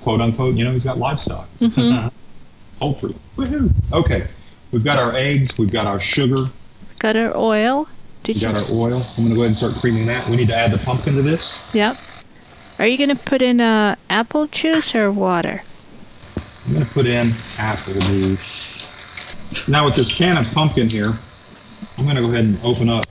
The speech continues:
Speaker 1: both sides.
Speaker 2: Mm-hmm. Oh, what happens?
Speaker 1: It allows it to just slide right out.
Speaker 2: Mm-hmm.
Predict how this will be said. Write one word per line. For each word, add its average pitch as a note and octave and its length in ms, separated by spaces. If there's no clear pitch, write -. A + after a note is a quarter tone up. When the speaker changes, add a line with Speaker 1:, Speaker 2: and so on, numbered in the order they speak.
Speaker 1:
both A2 240
sides. G2 600
Speaker 2:
Mm-hmm. G#3 280
Oh, A#3 1120
what C#4+ 160
happens? D4+ 640
Speaker 1:
It A#2+ 180
allows A#2+ 440
it G#2+ 160
to G#2+ 100
just G#2 420
slide A#2+ 760
right A2 480
out. - 580
Speaker 2:
Mm-hmm. A3+ 360